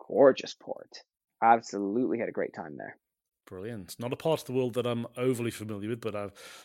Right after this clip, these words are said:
Speaker 2: I've seen lots of pretty pictures, and it does look fabulous. So it's definitely up there at some point to, to, for me to get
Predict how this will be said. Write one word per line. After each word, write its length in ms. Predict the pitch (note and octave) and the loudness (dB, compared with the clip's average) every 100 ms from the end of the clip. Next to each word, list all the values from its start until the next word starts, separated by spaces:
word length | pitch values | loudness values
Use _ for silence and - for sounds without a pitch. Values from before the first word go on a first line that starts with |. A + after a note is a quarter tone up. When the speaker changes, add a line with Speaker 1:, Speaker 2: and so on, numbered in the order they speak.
| - | -10
Speaker 2:
I've 100 | G#2+ | -4
seen 240 | - A#2 | -2 0
lots 180 | B2 A#2 | -2 -4
of 60 | A2+ | -4
pretty 180 | A#2+ A2+ | -6 -4
pictures, 340 | A2+ - G#2+ | -6 -6 -8
and 80 | A2 | -8
it 100 | - | -8
does 160 | A#2 G#2+ | -8 -6
look 160 | G2+ | -10
fabulous. 400 | - G2 F#2+ A2+ | -10 -10 -10 -6
So 200 | - G#2 G2 | -6 -6 -6
it's 180 | - | -8
definitely 400 | - A#2 A2+ G#2 | -8 -8 -8 -8
up 160 | G#2+ - | -10 -8
there 220 | G#2 G#2 F#2 | -8 -6 -8
at 100 | A#2+ - | -4 0
some 240 | - D#3 | 2 0
point 260 | - A2 - | -2 -4 -2
to, 220 | A2 G#2 | -4 -4
to, 120 | - - | -6 -12
for 120 | A2 | -6
me 120 | A#2+ | -6
to 120 | A#2 | -6
get 200 | G2+ G2+ | -6 -6